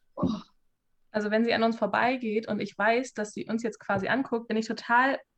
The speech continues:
auffällig mit was anderem beschäftigt. Also ich knibbel irgendwie an irgendeiner Serviette oder so einem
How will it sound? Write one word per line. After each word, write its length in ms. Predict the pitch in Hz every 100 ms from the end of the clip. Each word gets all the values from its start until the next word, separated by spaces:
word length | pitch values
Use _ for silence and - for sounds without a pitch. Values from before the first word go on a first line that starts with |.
| _ -
auffällig 600 | 214 269 330 - 247 247
mit 140 | 240 214
was 160 | 214
anderem 300 | - 202 196
beschäftigt. 520 | 180 - 185 185 190
Also 200 | 196 190
ich 180 | - -
knibbel 340 | 226 240 254 320
irgendwie 460 | 240 247 262 254
an 180 | - 220
irgendeiner 400 | 220 240 247 214
Serviette 720 | 202 185 220 320 - 302 294
oder 220 | 233 208
so 80 | 208
einem 160 | 208